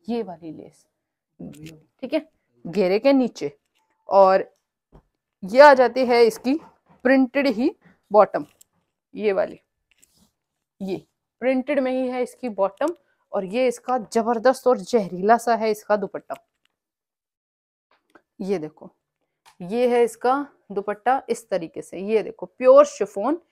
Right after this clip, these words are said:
ये आपका बंदेज प्रिंट मिल रहा है इस तरीके से और नीचे ये वाले टेसल्स लगे हुए हैं, ठीक है। ये आपका प्योर शिफॉन का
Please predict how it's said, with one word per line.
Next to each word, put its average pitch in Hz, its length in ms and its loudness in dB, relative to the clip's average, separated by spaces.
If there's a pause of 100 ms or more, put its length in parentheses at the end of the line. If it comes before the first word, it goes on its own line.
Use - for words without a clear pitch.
(280)
ये 208 140 0
आपका 254 300 4
बंदेज 190 420 -4
प्रिंट 233 320 -4
मिल 254 160 -2
रहा 233 180 0
है 277 220 -8 (100)
इस 214 180 -14
तरीके 214 320 -6
से 277 220 -6 (320)
और 208 140 -2
नीचे 233 380 -6
ये 220 160 -4
वाले 202 240 -4
टेसल्स 170 460 -14
लगे 170 180 -12
हुए 165 180 -16
हैं, - 180 -20 (1040)
ठीक 262 80 -8
है। 311 160 0 (480)
ये 208 140 -2
आपका 247 400 2 (200)
प्योर 254 240 6
शिफॉन 226 500 -6
का 233 180 2